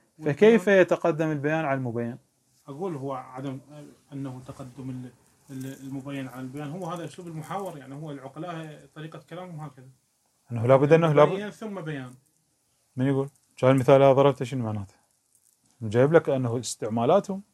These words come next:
Speaker 1: تنظيراتهم. أنت جاي تقول أنه الم-، أنه ال-، التقدم الطبعي للمبين ثم يأتي المبين، مو هالشكل؟ هذا قد يكون غالبي. ما يمنع العكس.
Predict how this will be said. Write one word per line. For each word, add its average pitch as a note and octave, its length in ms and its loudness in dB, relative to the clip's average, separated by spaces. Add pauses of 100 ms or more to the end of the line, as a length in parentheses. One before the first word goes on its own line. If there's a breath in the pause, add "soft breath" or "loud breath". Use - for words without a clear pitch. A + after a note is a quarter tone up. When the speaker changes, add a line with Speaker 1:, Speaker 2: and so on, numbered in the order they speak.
(800)
Speaker 1:
تنظيراتهم. C3 640 0 (1120)
أنت C3 180 -4
جاي D3 180 10
تقول E3+ 240 6
أنه D#3+ 380 4
الم-، C3 840 -4
أنه C3 380 0
ال-، C3 180 0 (320)
التقدم D#3 720 0
الطبعي F#3 840 2
للمبين D3 960 0 (540)
ثم F#3+ 280 0
يأتي F#3+ 420 4
المبين، B2 680 0
مو C3 80 -2
هالشكل؟ F3 500 -2 (400)
هذا F3+ 200 -4
قد E3 160 -2
يكون E3 180 -4
غالبي. F#3 440 4 (1120)
ما A3+ 300 6
يمنع E3+ 320 4
العكس. C3+ 440 -6